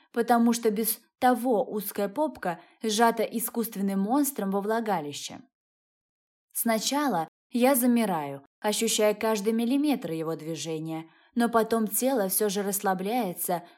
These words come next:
отдаваясь во власть животным инстинктам.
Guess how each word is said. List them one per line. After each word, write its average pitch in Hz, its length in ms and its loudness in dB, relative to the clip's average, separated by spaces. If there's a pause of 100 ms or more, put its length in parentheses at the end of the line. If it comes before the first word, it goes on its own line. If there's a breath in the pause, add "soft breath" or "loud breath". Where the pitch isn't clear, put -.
отдаваясь 214 640 2
во 190 140 2
власть 208 380 -2
животным 185 600 -4
инстинктам. 151 680 -10